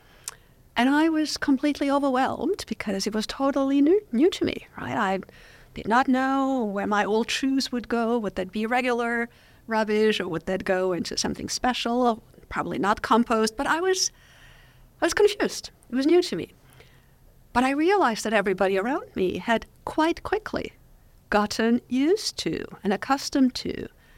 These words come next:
separating their rubbish. And for me, that was a really good example of how education can work and where sometimes it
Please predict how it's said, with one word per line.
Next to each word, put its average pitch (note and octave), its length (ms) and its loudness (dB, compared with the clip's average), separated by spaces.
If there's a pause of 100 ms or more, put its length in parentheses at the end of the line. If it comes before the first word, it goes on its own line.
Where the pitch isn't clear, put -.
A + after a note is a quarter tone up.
(160)
separating F#3 840 2 (100)
their D#3 420 -4 (120)
rubbish. - 540 -6 (1000)
And A3 180 4
for - 160 -2
me, C#4+ 360 4
that C4 100 2
was A3 160 0
a G#3+ 80 0
really G#3 320 -2
good G3 140 0
example E3 640 -4
of E3+ 160 -6
how F3+ 680 -4 (480)
education F3+ 600 0
can G3+ 340 0
work D4+ 360 0 (400)
and F#3 120 -2
where F#3 120 0
sometimes F#3+ 640 0
it G#3 140 2